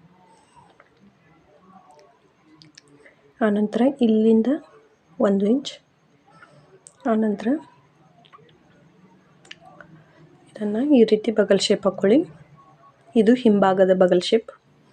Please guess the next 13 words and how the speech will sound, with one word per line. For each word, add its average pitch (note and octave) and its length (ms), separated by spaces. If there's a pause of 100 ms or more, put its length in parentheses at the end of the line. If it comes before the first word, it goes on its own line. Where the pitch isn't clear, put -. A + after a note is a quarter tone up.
(800)
ಆನಂತರ G#3 360 (160)
ಇಲ್ಲಿಂದ G#3+ 400 (440)
ಒಂದು G3 240 (100)
ಇಂಚಿಗೆ F3+ 300 (1600)
ಈ A3 40 (100)
ರೀತಿ G3+ 220
ಮಾರ್ಕ್ G3+ 340
ಮಾಡಿಕೊಂಡು G#3 340 (680)
ಈ G#3 40 (100)
ರೀತಿ G3+ 220 (100)
ಶೇಪ್ G3+ 280
ಬರಬೇಕು. F#3+ 420 (3000)
ಈ A3 80